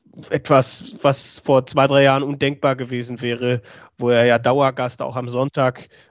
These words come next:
ähm, gewesen ist. Also gut, dreizehntausendfünfhundert, dreizehntausendzweihundertfünfzig Pfund auf der Pro Tour, das ist solide. Das könnte auch besser sein,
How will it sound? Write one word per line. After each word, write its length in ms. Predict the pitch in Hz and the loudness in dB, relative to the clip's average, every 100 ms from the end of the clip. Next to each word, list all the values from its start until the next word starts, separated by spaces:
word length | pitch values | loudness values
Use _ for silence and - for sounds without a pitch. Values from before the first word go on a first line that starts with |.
| - | -8
ähm, 360 | 123 117 113 107 _ _ | -6 -4 -6 -8 _ _
gewesen 480 | 135 117 117 120 113 | -8 -2 -2 -2 -4
ist. 320 | - 113 - | -2 -2 -2
Also 460 | 123 113 110 107 104 - - - | -2 0 2 2 0 -8 -12 2
gut, 220 | 147 147 | 4 6
dreizehntausendfünfhundert, 1500 | 139 139 147 139 139 135 127 135 131 131 135 127 - - - _ _ _ _ _ _ _ - | 6 6 4 4 4 4 0 -2 0 2 4 2 -4 -14 -18 _ _ _ _ _ _ _ 0
dreizehntausendzweihundertfünfzig 1120 | 147 143 147 143 139 143 139 131 143 135 135 | 2 2 2 0 2 2 2 2 -2 -4 -6
Pfund 240 | - 147 139 | -4 -4 -2
auf 60 | |
der 100 | 131 | -2
Pro 180 | 131 139 | 0 0
Tour, 160 | 143 127 | 0 -2
das 140 | 120 | -4
ist 100 | 131 | -2
solide. 520 | 131 131 165 165 160 - _ _ _ _ _ _ _ _ _ _ _ | 0 0 4 4 4 0 _ _ _ _ _ _ _ _ _ _ _
Das 260 | 139 - - | -2 -2 0
könnte 260 | 143 139 | 2 4
auch 160 | 123 143 | 4 2
besser 340 | - 143 143 | 2 2 2
sein, 520 | 135 143 135 135 131 | 2 2 2 2 -4